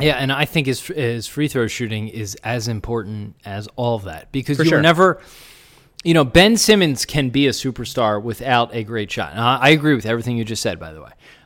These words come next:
Speaker 1: Um, my biggest problem was when he was playing pubga or whatever online last year, and he s-, he was talking to Karl Anthony Towns about, um, you know,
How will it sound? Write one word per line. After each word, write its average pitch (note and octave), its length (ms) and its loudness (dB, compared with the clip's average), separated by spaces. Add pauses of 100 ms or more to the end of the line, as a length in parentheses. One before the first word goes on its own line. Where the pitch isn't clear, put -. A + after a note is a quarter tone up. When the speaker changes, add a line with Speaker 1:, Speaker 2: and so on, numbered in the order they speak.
Speaker 1:
Um, F#2+ 420 -8
my A2+ 160 -2
biggest B2+ 380 0
problem B2 300 4
was G#2+ 100 -4
when A2+ 80 -6
he A#2 80 -4
was G#2 80 -8
playing A2 240 -6
pubga G#2+ 560 -4
or F#2+ 140 -6
whatever F#2+ 340 -6
online G2 400 -8
last F#2 320 -14
year, F2 180 -10
and F#2+ 200 -12
he F#2+ 60 -12
s-, - 200 -8
he A#2 140 -12
was F#2+ 100 -10
talking G2+ 380 -10
to F#2 340 -10
Karl G2 260 -8
Anthony F#2+ 360 -12
Towns A#2+ 420 -2
about, F#2+ 420 -8 (580)
um, F#2 500 -6 (600)
you A#2+ 120 -6
know, F#2+ 180 -8